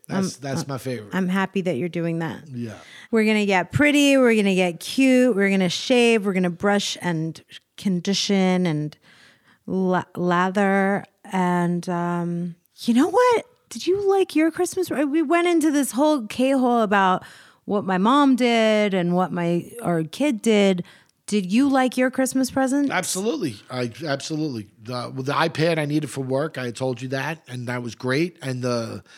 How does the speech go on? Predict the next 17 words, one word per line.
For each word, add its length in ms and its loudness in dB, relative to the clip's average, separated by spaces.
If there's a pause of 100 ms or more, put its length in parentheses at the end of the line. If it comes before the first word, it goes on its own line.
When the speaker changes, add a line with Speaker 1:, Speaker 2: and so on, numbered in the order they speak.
(140)
Speaker 1:
the 80 -4
barbecue 580 -2
sauces 680 -4
was 160 -6
very 240 0
thoughtful. 760 -2 (380)
Va-, 320 -2 (100)
you 160 -2
knocked 320 -2
it 60 0
out 100 0
of 60 -2
the 80 -6
park. 400 -14 (240)
Gra-, 180 -4
definitely 460 -6
great. 320 -10